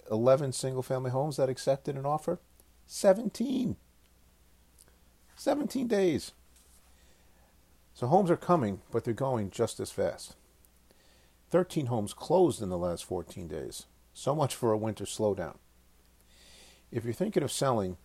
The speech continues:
the time is great. If you need to buy, it's slim pickings. Still,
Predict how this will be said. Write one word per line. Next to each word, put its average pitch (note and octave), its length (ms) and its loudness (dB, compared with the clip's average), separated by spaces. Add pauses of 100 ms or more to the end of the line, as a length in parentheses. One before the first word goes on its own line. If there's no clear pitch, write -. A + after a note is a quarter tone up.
the G2+ 120 -6
time G#2 340 0
is F#2 120 -6
great. G2+ 280 -2 (920)
If A2 160 -4
you A2+ 80 -4
need C#3 180 -4
to B2 80 -6
buy, G#2 400 2 (240)
it's G#2 160 -4
slim G2 280 -4
pickings. - 540 -8 (580)
Still, A#2+ 460 4